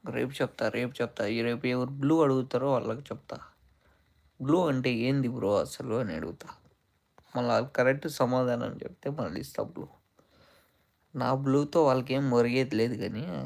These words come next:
తప్పు కదా మామ. వాళ్ళ కళ్ళ ముందరే బ్యాడ్ కామెంట్స్ అన్నీ పోతా ఉంటే, ఫేక్ ఐడీ చేసుకొని,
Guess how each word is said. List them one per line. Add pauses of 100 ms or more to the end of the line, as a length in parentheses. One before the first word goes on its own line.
(1400)
తప్పు
కదా
మామ. (440)
వాళ్ళ
కళ్ళ
ముందరే
బ్యాడ్
కామెంట్స్
అన్నీ
పోతా
ఉంటే, (1300)
ఫేక్
ఐడీ
చేసుకొని,